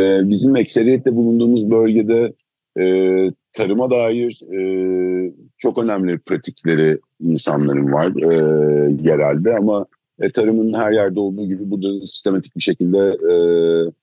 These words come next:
bitirilip, e, orantısız sanayileşen bir bölge söz konusu. E,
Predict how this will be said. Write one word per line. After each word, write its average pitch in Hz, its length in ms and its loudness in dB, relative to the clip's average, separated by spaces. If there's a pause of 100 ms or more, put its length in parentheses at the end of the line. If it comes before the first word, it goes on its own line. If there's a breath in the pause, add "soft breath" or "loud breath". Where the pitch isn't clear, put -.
(420)
bitirilip, 98 840 0
e, 95 60 2 (1500)
orantısız 95 560 0
sanayileşen 92 840 -2
bir 95 200 -4
bölge 95 300 0
söz - 280 -4
konusu. 113 580 -4 (360)
E, 98 80 -4